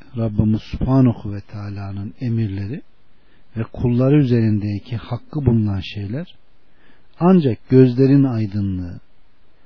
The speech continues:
kalplerin lezzeti, kalplerin nimeti ve sururudur. İnsanların saadeti, felahı,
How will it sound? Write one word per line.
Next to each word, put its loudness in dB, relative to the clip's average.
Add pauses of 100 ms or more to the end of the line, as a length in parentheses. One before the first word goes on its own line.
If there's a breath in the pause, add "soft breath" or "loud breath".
(200)
kalplerin 6
lezzeti, 2 (540)
kalplerin 4
nimeti 6
ve 6
sururudur. -6 (1160 soft breath)
İnsanların 8
saadeti, -2 (460)
felahı, -2